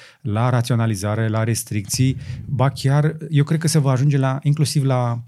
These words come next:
introduce poliție pentru con-, a controla consumul de apă.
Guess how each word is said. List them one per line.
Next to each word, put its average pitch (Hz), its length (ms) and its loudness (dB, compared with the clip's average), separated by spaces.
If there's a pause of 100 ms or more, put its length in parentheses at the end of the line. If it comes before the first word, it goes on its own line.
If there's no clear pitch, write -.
(140)
introduce 127 500 2
poliție 120 800 2
pentru 113 520 0
con-, 113 360 -2
a 110 120 0
controla 110 480 0
consumul 107 400 -4
de 101 80 -4
apă. 92 240 -8